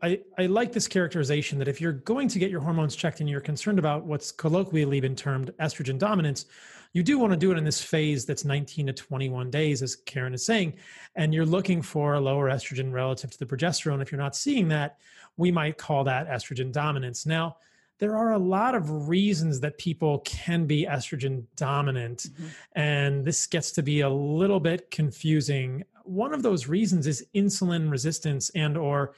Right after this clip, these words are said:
Speaker 1: as I've started saying in this podcast, I don't like that wording. I think it's very,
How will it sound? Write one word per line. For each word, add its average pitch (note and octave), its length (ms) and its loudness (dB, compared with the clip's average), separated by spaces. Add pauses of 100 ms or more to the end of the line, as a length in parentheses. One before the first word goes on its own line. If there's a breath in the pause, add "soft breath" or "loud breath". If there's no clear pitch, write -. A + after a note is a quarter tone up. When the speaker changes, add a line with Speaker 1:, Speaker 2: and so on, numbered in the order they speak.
(640 loud breath)
Speaker 1:
as F#3+ 120 0
I've F#3 100 0
started B3+ 280 0
saying F#3+ 220 2
in E3 40 2
this D#3+ 120 0
podcast, F3+ 580 -2
I F#3 80 -2
don't F3 320 0
like D#3 260 0
that C#3+ 240 0
wording. C#3+ 460 0
I C3+ 60 -2
think D#3 120 0
it's B2 120 -2
very, C#3 560 0